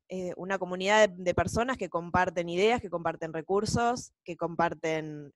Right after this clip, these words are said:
materiales también, eh, que se reúne, que organiza eventos y coloquios online.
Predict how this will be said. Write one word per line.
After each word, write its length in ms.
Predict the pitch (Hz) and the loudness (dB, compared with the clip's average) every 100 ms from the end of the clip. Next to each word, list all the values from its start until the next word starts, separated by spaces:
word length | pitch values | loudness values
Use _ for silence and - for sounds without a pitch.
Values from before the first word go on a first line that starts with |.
| - | -14
materiales 640 | 139 160 151 170 180 208 - | -8 -6 -6 0 0 0 -2
también, 500 | 170 180 202 269 330 _ _ _ _ _ - | -4 0 -2 -2 -8 _ _ _ _ _ -2
eh, 640 | 180 170 170 160 156 151 | 2 2 0 -2 -4 -8
que 80 | 175 | -8
se 120 | - | -8
reúne, 480 | 160 143 233 269 277 | -4 0 2 2 0
que 140 | 202 175 | 2 0
organiza 480 | 170 165 180 180 | 0 -4 -6 -2
eventos 400 | 170 202 214 202 | 4 4 4 0
y 60 | 175 | 0
coloquios 460 | 170 170 190 185 175 | 2 4 4 2 0
online. 440 | 165 175 226 349 | 2 4 4 2